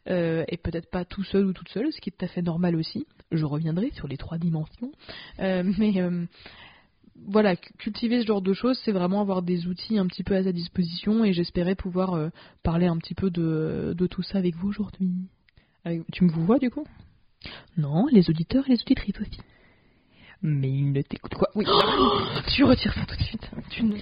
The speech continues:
Speaker 2: Elle va me
Speaker 1: Comment
Speaker 2: frapper.
Speaker 1: Elle a osé.
Speaker 2: <laughs> C'est un clickbait. <laughs> No clickbait, elle me frappe. <laughs>
Speaker 1: Mais j'ai trouvé ça intéressant de voir aussi,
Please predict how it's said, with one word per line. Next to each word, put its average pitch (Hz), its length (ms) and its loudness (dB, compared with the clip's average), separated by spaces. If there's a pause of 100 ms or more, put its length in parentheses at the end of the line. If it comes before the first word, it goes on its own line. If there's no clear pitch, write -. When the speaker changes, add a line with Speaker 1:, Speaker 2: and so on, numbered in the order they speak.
(140)
Speaker 2:
Elle 190 80 2
va - 0 -
me 180 80 0
Speaker 1:
Comment 233 120 6
Speaker 2:
frapper. 180 420 2
Speaker 1:
Elle 208 120 8
a 170 60 6
osé. 185 420 6 (340)
Speaker 2:
<laughs> - 300 -4
C'est - 140 -8
un 180 80 2
clickbait. - 280 -10 (320)
<laughs> - 640 2
No 220 100 6
clickbait, 180 380 0 (120)
elle 185 60 6
me 180 100 8
frappe. - 300 2 (800)
<laughs> - 800 -6
Speaker 1:
Mais 240 120 2
j'ai 226 80 -2
trouvé 254 240 4
ça 254 100 2
intéressant 247 400 2
de 262 60 0
voir 233 160 4
aussi, 220 280 2